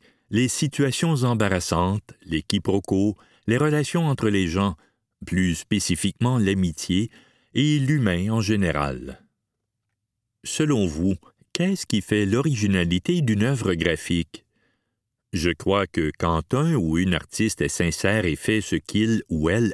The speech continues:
aime, son œuvre sera forcément originale et personnelle. Avec Caton et Francis Papillon, vous avez scénarisé et réalisé une web-série animée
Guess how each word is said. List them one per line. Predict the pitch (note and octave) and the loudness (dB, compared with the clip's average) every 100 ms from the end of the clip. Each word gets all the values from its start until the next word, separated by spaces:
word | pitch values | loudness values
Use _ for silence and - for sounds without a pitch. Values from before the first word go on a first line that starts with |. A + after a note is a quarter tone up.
| - | -2
aime, | F2 B2 C3 E2 D2 - _ _ | 0 2 2 0 -2 -10 _ _
son | - D3+ D3+ | -2 0 2
œuvre | C3+ B2+ G2 E2 | 2 0 0 -2
sera | - E2+ D#2+ | -2 -2 0
forcément | D#2 - A2+ - D#2+ E2 F2 | 0 -2 0 0 2 2 2
originale | E2+ D#2 E2 C#2+ C#2+ F2+ | 0 -2 -2 0 0 0
et | G2+ | -2
personnelle. | - - - E2 C#2 C#2 A#1+ A#1 - _ _ _ _ _ _ _ _ _ _ _ _ - | -2 -4 -2 -2 -2 -6 -8 -12 -14 _ _ _ _ _ _ _ _ _ _ _ _ -6
Avec | G2+ F2 - - | -2 -2 -6 -4
Caton | E2+ - C#3 E3+ | -4 0 0 2
et | D#2 | 0
Francis | C#2+ - E2+ - A2+ - | -2 -2 -2 0 -2 -2
Papillon, | - D2+ E2+ D#2 G#2+ A#2 - _ _ - | -4 -2 -2 0 2 0 -6 _ _ -6
vous | G2+ C#3 C3 B2+ | 0 2 2 0
avez | A2+ D3 | 2 0
scénarisé | C3 - C3 A#2 F#2+ E2+ D2 C3+ D#3 - | 0 -2 0 0 0 -2 0 0 0 0
et | G2 F2+ E2+ | 0 2 2
réalisé | A2 C3+ B2+ G#2 C#3+ | 2 2 0 0 0
une | E3+ | 0
web-série | G#2+ C3 C3+ - B2 A#2+ D#3+ | 2 0 0 -2 -2 0 0
animée | D3+ G2+ F2+ G2 | 2 2 2 2